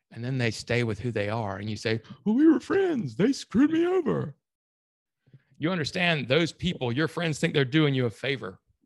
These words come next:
by letting you quote. They think they're doing you a favor to let you waste your time.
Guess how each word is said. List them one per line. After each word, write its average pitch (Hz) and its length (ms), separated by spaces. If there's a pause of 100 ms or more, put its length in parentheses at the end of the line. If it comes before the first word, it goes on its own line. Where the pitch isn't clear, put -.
(560)
by 143 140
letting 123 320
you - 80
quote. - 480 (880)
They 147 140
think - 300
they're 113 140
doing 120 320
you 117 140
a 131 60
favor - 680 (960)
to 143 80
let 143 240
you 156 100
waste 120 340
your 147 100
time. 170 520